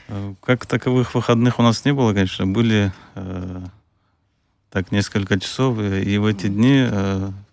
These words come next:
Speaker 1: пос-, ну, кто, те, кто заступали посменно, э, их, э, ну, нас отвозили на экскурсии, э, по различным достопримечательностям Республики Абхазия. Это на озеро Урица,
Speaker 2: Мгм.
Speaker 1: в Новый Афон, в город Кварчал.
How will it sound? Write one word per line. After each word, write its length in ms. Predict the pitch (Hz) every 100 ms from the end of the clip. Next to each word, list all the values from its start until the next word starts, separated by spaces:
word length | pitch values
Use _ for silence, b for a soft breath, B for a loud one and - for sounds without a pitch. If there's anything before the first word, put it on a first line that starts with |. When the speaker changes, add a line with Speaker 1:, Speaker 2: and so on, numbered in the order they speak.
| _
Speaker 1:
пос-, 180 | 101 -
ну, 120 | 139
кто, 380 | 98 - - 107
те, 160 | - 107
кто 180 | - 104
заступали 460 | 101 - - 110 104
посменно, 560 | 110 - 151 143 110 b b b b _
э, 220 | 101 95 101
их, 180 | 120 -
э, 140 | 104 98
ну, 100 | 123
нас 220 | 117 -
отвозили 420 | 101 107 104 107
на 180 | 101 101
экскурсии, 580 | 95 - 135 - 95 92 - -
э, 200 | 101 95 98 104 _ _ -
по 120 | 98
различным 460 | 98 104 104 - 92
достопримечательностям 1000 | 92 98 101 95 123 123 117 113 - 101
Республики 480 | 98 104 98 92 95
Абхазия. 400 | 92 95 90 95
Это 160 | -
на 160 | 90 101
озеро 280 | 117 113 107
Урица, 420 | 101 101 - 101 - -
Speaker 2:
Мгм. 300 | 170 180 175
Speaker 1:
в 120 | 90
Новый 300 | 98 110 107
Афон, 360 | 101 - 101 95
в 80 | 95
город 340 | 101 107 -
Кварчал. 500 | - 98 - 98